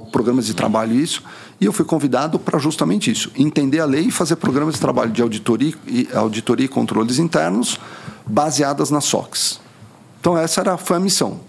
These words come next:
Quer fazer? Isso era gerente sênior de consultoria tributária responsável por tax plannings, né, com vinte e oito anos. Então, foi um call de risco muito grande, tocar uma carreira ali que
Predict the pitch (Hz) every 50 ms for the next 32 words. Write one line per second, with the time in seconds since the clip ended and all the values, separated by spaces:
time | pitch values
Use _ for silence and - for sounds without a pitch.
0 | - - 170 156 - 147 139 127 156 175 139 - - - - - - - - 117
1 | 117 123 - - 147 156 156 151 123 135 135 113 107 117 147 170 - - - -
2 | 127 120 139 170 185 208 240 262 - - - - - - - - - - - 95
3 | 90 90 95 110 120 117 117 117 113 113 110 - 110 - - - - - - 131
4 | 135 131 - 131 - 131 113 113 117 113 - - 107 101 104 101 - 107 117 131
5 | 156 190 175 147 151 - - 131 113 - - 131 143 147 160 - - 143 - -
6 | 147 - - - - - 156 127 101 92 - - - - - - - - - -
7 | - - - - - 107 110 110 - - - - - - - - - - 110 101
8 | 110 101 113 123 127 - 123 127 127 147 143 117 98 95 87 - - - - -
9 | - - - - - - - 127 123 - - - 160 170 190 185 - - 156 165
10 | 151 143 131 139 131 - - - 127 131 139 151 147 143 135 127 113 107 104 -
11 | 117 107 - - 131 143 147 143 139 120 - - 127 120 104 98 113 120 139 143
12 | 131 117 113 110 110 107 107 110 - - 107 101